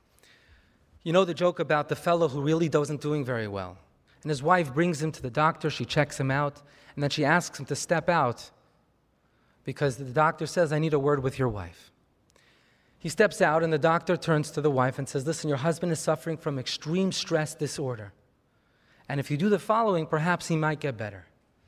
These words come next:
She says, "What do I need to do?" He says, "You gotta wake him up with breakfast in bed every single day. And then as he goes to work, you gotta prepare his favorite lunch.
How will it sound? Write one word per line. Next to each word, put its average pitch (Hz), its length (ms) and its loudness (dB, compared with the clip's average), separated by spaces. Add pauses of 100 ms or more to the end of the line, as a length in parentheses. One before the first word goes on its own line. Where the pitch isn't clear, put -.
(220)
She - 140 -14
says, 131 180 -4
"What 147 120 2
do 147 80 4
I 151 60 2
need 151 100 0
to 156 100 0
do?" 202 140 0
He 139 120 -2
says, 151 360 -4 (340)
"You 175 80 10
gotta 165 160 10
wake 220 200 6
him 214 140 6
up 214 140 4
with 156 160 4
breakfast 185 480 6
in 156 140 4
bed 107 320 0 (200)
every 143 260 -6
single 120 320 -10
day. 92 260 -12 (920)
And 131 160 -2
then 170 220 2
as 139 120 -6
he 139 80 -6
goes 143 240 6
to 139 100 -6
work, 185 280 2
you 156 60 -2
gotta 131 200 0
prepare 160 300 -4
his 139 140 -2
favorite 110 360 2
lunch. 180 420 0